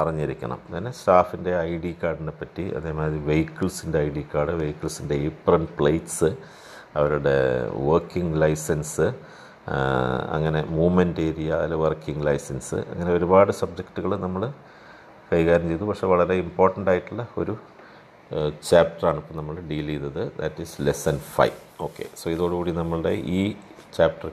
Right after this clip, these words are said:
കഴിഞ്ഞു. ഇനി നമുക്ക് അടുത്ത ക്ലാസ് ചൊവ്വാഴ്ചയാണ്. ചൊവ്വാഴ്ച നമുക്ക് ഓൺലൈനാണ്. അത് already,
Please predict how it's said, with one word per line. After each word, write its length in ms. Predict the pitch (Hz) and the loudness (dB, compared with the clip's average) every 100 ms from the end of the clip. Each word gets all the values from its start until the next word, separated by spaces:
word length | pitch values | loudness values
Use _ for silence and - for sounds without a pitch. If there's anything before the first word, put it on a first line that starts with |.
| - | 0
കഴിഞ്ഞു. 320 | 143 147 123 160 - - - - - - - | 0 0 -4 -6 -14 -20 -20 -20 -20 -14 -2
ഇനി 120 | 95 95 | 2 2
നമുക്ക് 320 | 90 - 117 - - - - | 2 2 0 0 -12 -10 0
അടുത്ത 240 | 85 85 95 95 | 0 2 0 2
ക്ലാസ് 400 | 90 90 - 107 110 - - | 2 0 -2 -6 -6 -10 -2
ചൊവ്വാഴ്ചയാണ്. 920 | 87 87 87 92 90 - - 80 80 101 - | 2 4 8 8 8 2 -2 -2 -2 -6 -4
ചൊവ്വാഴ്ച 480 | 82 85 85 82 - 82 | 0 2 0 -2 -6 -6
നമുക്ക് 280 | 80 - 123 - - - - - - - 90 | -6 -6 -8 -10 -20 -20 -20 -20 -20 -2 6
ഓൺലൈനാണ്. 680 | 90 92 92 90 80 76 80 120 - | 6 8 6 4 2 -4 -4 -8 -8
അത് 100 | 90 80 | -2 0
already, 360 | 82 82 85 | 0 -4 -6